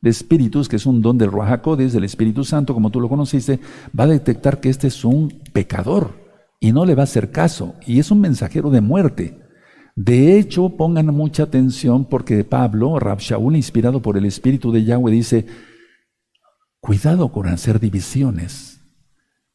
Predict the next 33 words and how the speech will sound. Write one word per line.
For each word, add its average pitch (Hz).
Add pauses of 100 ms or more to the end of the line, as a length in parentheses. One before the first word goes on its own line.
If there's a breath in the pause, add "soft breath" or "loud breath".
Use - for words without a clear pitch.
Es 120
decir, 107
una 180
kehilá, 117
me 98
estoy 147
refiriendo 160
a -
una 160
kehilá 110
santa, 127
donde 113
se 120
ministre 151
santidad, 110
donde 107
no 151
se 160
haga 147
negocio 139
con 120
la 104
palabra, 101 (320 loud breath)
donde 113
se 127
ministren 143
bien 139
los 127
mandamientos. 107 (380 loud breath)
Alguien 143
que, -
que 104
crea, 131